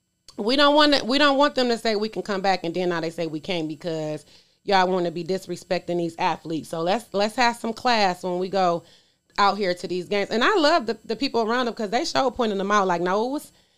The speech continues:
it was definitely him right <laughs> there when he was getting escorted out. So that's me. You wanna act the fool around me, I'm definitely telling on you because I don't, I don't have no, no time to be,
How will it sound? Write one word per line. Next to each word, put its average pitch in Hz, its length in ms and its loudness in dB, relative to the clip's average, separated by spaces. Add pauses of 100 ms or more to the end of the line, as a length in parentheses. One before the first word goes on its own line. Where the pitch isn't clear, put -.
(120)
it 226 80 0
was 233 160 0
definitely 277 560 4
him 262 260 2
right 233 240 2
<laughs> 269 160 2
there 196 220 4 (300)
when 240 180 2
he 269 100 2
was 240 160 -4
getting 233 220 2
escorted 220 520 2
out. 196 200 4
So 185 320 2
that's 220 240 2
me. 202 400 2
You 214 140 -2
wanna 277 180 4
act 262 220 2
the 262 60 -4
fool 269 220 -2
around 247 220 2
me, 247 100 0
I'm 226 140 0
definitely 240 280 -2
telling 240 300 0
on 180 140 0
you 160 80 -4
because 165 160 -8
I 214 100 0
don't, 233 200 -2
I 214 80 2
don't 240 100 0
have 202 180 2
no, 233 380 0 (160)
no 220 260 0
time 240 360 0
to 196 80 0
be, 196 320 -6